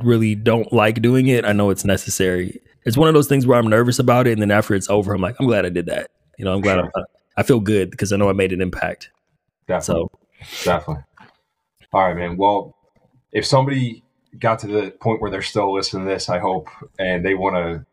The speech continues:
Speaker 2: reach out to you, like, if they're, if they're in a place that they, you know, are, are looking for that next step, where can they find you?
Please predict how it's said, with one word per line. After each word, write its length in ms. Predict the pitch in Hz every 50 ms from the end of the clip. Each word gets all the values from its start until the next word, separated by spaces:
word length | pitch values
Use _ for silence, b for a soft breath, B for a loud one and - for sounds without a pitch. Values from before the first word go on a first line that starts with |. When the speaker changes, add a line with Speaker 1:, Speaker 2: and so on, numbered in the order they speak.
| _ _ -
Speaker 2:
reach 240 | 95 101 95 -
out 160 | 95 90 87 -
to 80 | 92 90
you, 240 | 92 92 85 78
like, 220 | 76 82 78 76 -
if 160 | 78 76 -
they're, 300 | 90 85 82 80 78 -
if 100 | 80 80
they're 120 | - 85 85
in 80 | 80
a 40 | 78
place 300 | 78 - 87 85 - -
that 100 | - -
they, 360 | - 82 80 78 78 76 76 76 - _ _ _ _ _ _ _ _ _ _
you 100 | - 82
know, 240 | 80 76 71 69 - -
are, 140 | 78 76 73
are 160 | 73 82 82
looking 240 | 85 87 - - 80
for 80 | - 85
that 140 | 82 80 80
next 200 | 80 78 - -
step, 300 | - 90 80 78 - - _ _ _ _ _ _ _ _ _ _ _ _ _ _ _
where 280 | - 85 87 95 98 98
can 120 | - 104
they 120 | 92 87 80
find 340 | - 95 90 90 90 85 87
you? 280 | 87 87 85 82 82